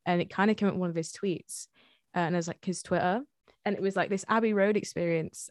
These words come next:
Um, and it was, like, any, we're reaching out, we're calling out to any artists that has, like, a kind of a weird sound. And at the time,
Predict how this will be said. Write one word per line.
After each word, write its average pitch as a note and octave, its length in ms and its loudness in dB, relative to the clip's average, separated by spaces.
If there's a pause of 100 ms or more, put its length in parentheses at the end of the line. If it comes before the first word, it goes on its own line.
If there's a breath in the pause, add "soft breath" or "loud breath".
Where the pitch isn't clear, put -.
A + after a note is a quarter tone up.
(100)
Um, F3 300 2
and F#3 80 0
it F3 40 0
was, F3+ 140 -2
like, F3 220 -4
any, G#3 260 6
we're G3 160 2
reaching G3+ 300 2
out, F#3 160 4
we're F#3 60 -2
calling F#3 220 2
out F#3 140 0
to - 100 -4
any F#3 180 4
artists F3 680 -2
that F3+ 140 0
has, F3+ 220 -2
like, F3 140 -6
a - 40 -20
kind F#3 180 -2
of F3 100 -4
a E3+ 60 -2
weird F3+ 300 -2
sound. F#3 540 -4 (480 soft breath)
And A3 60 2
at - 40 2
the A3 120 -4
time, F#3+ 500 8